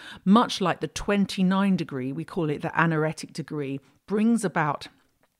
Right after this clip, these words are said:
a chaos. It's like, this is your last opportunity. And if you haven't got it, you really are gonna slam into a wall and have something chaotic happen so that you learn it because it's your last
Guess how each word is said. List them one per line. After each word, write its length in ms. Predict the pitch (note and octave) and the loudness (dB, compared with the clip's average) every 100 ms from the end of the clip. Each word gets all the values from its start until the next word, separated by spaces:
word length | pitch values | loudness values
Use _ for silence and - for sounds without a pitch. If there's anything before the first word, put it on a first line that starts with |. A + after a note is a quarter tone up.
| _ _ - - | _ _ -10 -6
a 60 | |
chaos. 520 | - - A3 G3 C#3 - | -6 -2 2 2 2 -2
It's 120 | D#3 | 0
like, 160 | D#3 - | -2 -2
this 260 | F3+ G3 A#3 | 2 2 2
is 120 | G3+ | 2
your 100 | F#3+ | 4
last 280 | F3 D#3+ D#3+ | 4 2 -2
opportunity. 640 | C#3+ - G3 E3+ - C#3 | -6 -2 0 2 0 -4
And 80 | D#3 | -4
if 120 | D#3 | -4
you 100 | E3 | -4
haven't 460 | - F#3+ G#3+ G#3 F3 | -4 -2 -2 -2 -2
got 180 | E3 C#3+ | -2 0
it, 160 | C3 - - - | -4 -6 -18 -6
you 120 | E3 | -2
really 400 | D#3+ F3 F3+ F3+ | 0 4 4 4
are 220 | E3+ E3 | 4 2
gonna 340 | D#3 D3+ D3 C#3 - - | 0 0 0 -2 -8 -10
slam 520 | - - F3 E3 E3 | -4 0 2 2 0
into 280 | D#3+ - D#3+ | 0 -2 -2
a 80 | |
wall 420 | D3+ D#3+ D#3 C#3+ B2+ | 0 0 0 0 -2
and 140 | D3 | -4
have 260 | - D#3+ - | 0 -2 -2
something 340 | F3 D3+ D3+ | -4 -4 -6
chaotic 560 | - D#3+ D#3+ D3+ - - | -4 -2 0 -2 -8 -8
happen 340 | F3 E3 C#3 | -8 -6 -8
so 120 | - C#3+ | -8 -6
that 180 | D#3 | -4
you 160 | D#3+ D#3+ | 0 2
learn 340 | D3+ E3+ D3+ | 4 4 4
it 120 | C#3 - | 2 -4
because 260 | - C#3+ | -12 -12
it's 200 | - - | -12 -6
your 100 | D3+ | -2
last 460 | D#3 D#3 D3+ - | 0 0 -2 -4